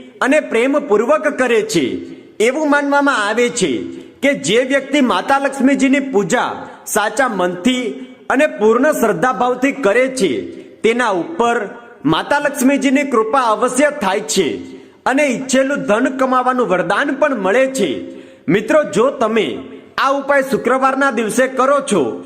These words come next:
તો તમારે સફેદ વસ્ત્ર ધારણ કરવાના રહેશે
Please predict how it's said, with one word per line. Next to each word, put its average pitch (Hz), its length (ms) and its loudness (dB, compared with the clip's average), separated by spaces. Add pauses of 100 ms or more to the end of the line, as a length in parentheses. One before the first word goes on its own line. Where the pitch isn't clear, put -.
(260)
તો 269 140 4
તમારે 277 380 0
સફેદ 226 460 0
વસ્ત્ર 262 380 0
ધારણ 240 340 -2
કરવાના 262 480 0
રહેશે 185 540 0